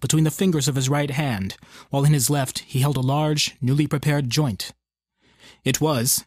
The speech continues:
Sosh realized, something to do with the secret. The rich smell of ganja wafted throughout the room, but that is all it was, a smell. The presence of Jah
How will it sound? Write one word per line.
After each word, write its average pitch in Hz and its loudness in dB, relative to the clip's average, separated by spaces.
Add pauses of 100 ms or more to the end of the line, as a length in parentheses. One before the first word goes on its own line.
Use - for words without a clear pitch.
(140)
Sosh - -2
realized, 104 -4 (260)
something 220 2
to - -2
do 185 2
with 180 -2
the 151 0
secret. - -2 (640)
The 175 2
rich 233 4
smell 240 2
of 160 0
ganja 165 2
wafted 151 -2
throughout 170 2
the 151 0
room, 131 0 (440)
but 120 -4
that 147 0
is 147 2
all 160 2
it 131 0
was, 131 -2 (400)
a - -2
smell. - 0 (680)
The 123 -4
presence 160 2
of 143 -2
Jah 139 0